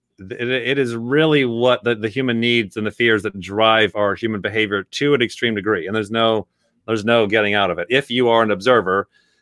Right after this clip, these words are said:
there is a one thousand percent chance that this is gonna be your types of fears and, and,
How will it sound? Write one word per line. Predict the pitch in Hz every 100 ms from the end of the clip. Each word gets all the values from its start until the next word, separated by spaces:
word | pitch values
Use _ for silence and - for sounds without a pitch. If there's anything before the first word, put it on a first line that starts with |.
| _
there | _ 98 110 107 101
is | 98
a | 104 101
one | 95 101 113
thousand | 117 117 107 101
percent | 101 110 101
chance | - 117 101 -
that | 92
this | 92 113 123
is | 107
gonna | 113
be | 98 113 110 110 104 - _
your | 95 113 110
types | - 110 -
of | 107
fears | - 110 104 98 -
and, | 104 101 98 95 101
and, | 101